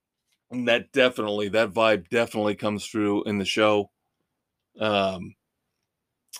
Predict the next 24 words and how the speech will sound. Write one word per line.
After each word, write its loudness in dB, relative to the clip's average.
David 2
Alan 6
Grier 4
stars 4
in 6
it. 0
Now, 4
we -2
talked 2
about 4
it. -2
I 0
told -2
you -6
some 0
of 0
the -4
things -2
from 4
the 4
show, 4
and 2
you 2
weren't 4